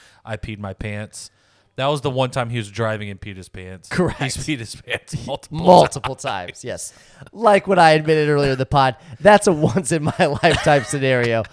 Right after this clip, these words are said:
Speaker 2: Travis has peed his pants. I can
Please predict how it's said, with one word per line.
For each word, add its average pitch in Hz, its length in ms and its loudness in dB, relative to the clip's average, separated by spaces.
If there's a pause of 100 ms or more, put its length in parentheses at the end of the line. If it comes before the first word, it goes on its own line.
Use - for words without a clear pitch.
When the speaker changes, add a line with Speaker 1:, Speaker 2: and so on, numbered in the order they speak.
(320)
Speaker 2:
Travis 196 520 4
has 143 160 -2
peed 139 220 -2
his 120 160 -6
pants. 113 420 -2
I 135 160 0
can 143 220 -8